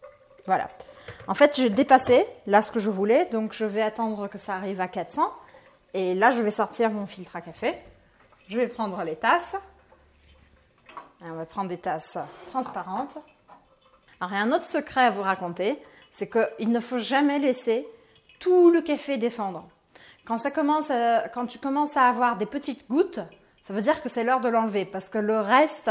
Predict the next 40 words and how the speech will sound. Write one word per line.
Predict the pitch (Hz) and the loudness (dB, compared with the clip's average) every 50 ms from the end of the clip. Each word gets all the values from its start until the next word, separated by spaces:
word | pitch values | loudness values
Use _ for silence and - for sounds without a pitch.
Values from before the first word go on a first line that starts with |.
| - - - | -2 -2 -4
des | 170 175 170 160 208 214 | -10 -12 -4 0 0 0
gouttes, | 190 190 233 285 359 359 - - - - _ _ _ _ _ _ | 0 0 0 0 0 0 -2 -8 -20 -20 _ _ _ _ _ _
ça | - 220 | -4 -4
va, | 202 190 226 226 226 226 220 160 | 2 6 6 8 8 6 4 2
ça | - - 220 | 0 -2 -4
va | 214 214 | -4 0
faire | - 285 285 | 0 0 0
que | 285 277 | 2 0
le | 226 214 | 0 2
café | 220 233 233 - 262 | 0 -4 -4 -4 -6
devienne | 208 214 190 202 214 226 214 | -6 -2 -2 0 0 0 -2
trop | - - 269 254 277 | -2 -2 -2 0 2
amer. | 269 247 202 160 151 - - - _ _ - - - _ _ _ | 2 2 2 0 -2 -4 -8 -18 _ _ -20 -20 -20 _ _ _
Donc, | 180 185 190 185 | -12 -10 -10 -6
comme | - - 233 247 240 | -2 0 0 0 0
on | 233 | -2
veut | 226 202 202 | -2 -4 -2
pas | 202 240 240 | 0 0 0
un | 233 | 0
café | 240 254 254 247 233 | 0 -4 -4 -6 -8
très | 214 - - 233 - 190 233 | -10 -4 -2 -2 0 0 -2
amer, | 226 214 220 240 311 - - - - - - - - - _ _ _ - | -2 0 0 0 0 -2 -4 -10 -18 -20 -20 -20 -20 -20 _ _ _ -10
on | - 214 214 214 | -8 -6 -4 -2
enlève | 208 208 202 214 214 208 | -2 -2 -2 -2 -2 -2
le | 208 196 | -6 -6
café | - 170 - - - 202 202 - - | -6 -10 -10 -10 -8 -8 -8 -6 -4
avant, | - 180 160 165 156 165 | -6 -4 -4 -6 -8 -8
on | 160 | -8
enlève | 160 180 180 190 196 214 220 208 | -8 -6 -6 0 0 0 0 0
le | 202 190 | -2 -4
filtre | 185 - - 214 202 202 - - - - - | -6 -6 -8 -10 -10 -10 -10 -12 -10 -8 -8
avant. | 202 175 180 160 160 - _ _ _ _ _ _ _ _ _ _ _ _ _ _ _ | -8 -8 -10 -14 -16 -20 _ _ _ _ _ _ _ _ _ _ _ _ _ _ _
Et | 226 262 | 0 0
pour | 247 247 202 185 | 0 -2 -4 -6
ça, | - - 240 220 220 226 226 - - - - - - _ _ _ _ _ _ _ _ _ _ _ _ | -2 2 2 4 4 4 2 -2 -8 -14 -18 -20 -20 _ _ _ _ _ _ _ _ _ _ _ _
je | _ - | _ -14
vais | 180 | -12
le | 165 170 | -8 -6
mettre | 180 170 - - | -8 -8 -6 -8
là. | 151 131 | -12 -12